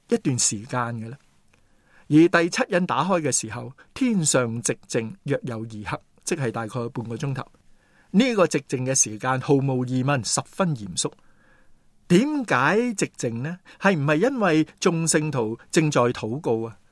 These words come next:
就好比七章三節記載嘅災難暫且延遲片刻，直到神嘅僕人受完印記為止呢？嗱，對世人嚟講，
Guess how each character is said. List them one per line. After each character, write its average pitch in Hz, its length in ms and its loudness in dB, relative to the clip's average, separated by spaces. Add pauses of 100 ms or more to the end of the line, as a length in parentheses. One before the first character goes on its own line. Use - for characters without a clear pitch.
(240)
就 127 100 -2
好 147 160 4
比 143 200 0
七 190 160 -2
章 175 220 2
三 175 320 0
節 143 260 0
記 139 260 4
載 127 280 0
嘅 127 260 0 (120)
災 185 300 2
難 117 320 -4
暫 127 400 -4
且 127 280 -4
延 117 360 -4
遲 104 300 -4
片 117 180 -8
刻， 123 160 -6 (420)
直 185 140 2
到 175 240 4
神 117 260 0
嘅 139 100 0
僕 151 280 2
人 123 280 -2 (140)
受 - 240 -2
完 110 120 -6
印 120 380 -6
記 123 160 -4
為 113 220 -6
止 - 200 -6
呢？ 135 220 -10 (720)
嗱， 165 140 2
對 233 180 4
世 214 180 2
人 151 160 0
嚟 127 200 -2
講， 131 320 0